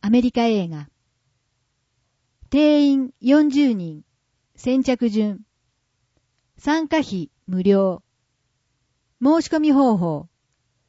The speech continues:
市立図書館本館カウンターまたは電話でお申し込みください。水曜日は休館。申し込み開始日。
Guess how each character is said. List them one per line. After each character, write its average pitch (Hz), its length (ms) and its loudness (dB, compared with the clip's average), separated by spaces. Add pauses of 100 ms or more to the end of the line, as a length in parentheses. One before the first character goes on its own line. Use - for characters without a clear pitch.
(640)
市 - 160 -6
立 285 200 -4
図 302 140 0
書 320 120 0
館 180 240 -8
本 262 300 0
館 262 240 -4
カ 226 160 0
ウ 240 100 2
ン 240 80 -2
タ 214 300 -8
ー 202 60 -18 (160)
ま 208 120 -6
た 240 160 -2
は 165 180 -6 (180)
電 277 200 4
話 302 140 4
で 294 180 0
お - 40 -4
申 220 200 4
し - 80 -10
込 214 120 -4
み 208 100 -6
く 202 80 -4
だ 196 100 -4
さ 185 180 -8
い。 151 120 -14 (720)
水 302 260 0
曜 311 180 4
日 185 120 -2
は 151 160 -8
休 170 260 -4
館。 156 300 -10 (1300)
申 302 220 2
し - 60 -12
込 311 120 0
み 294 140 0
開 262 200 -2
始 233 180 -8
日。 160 180 -10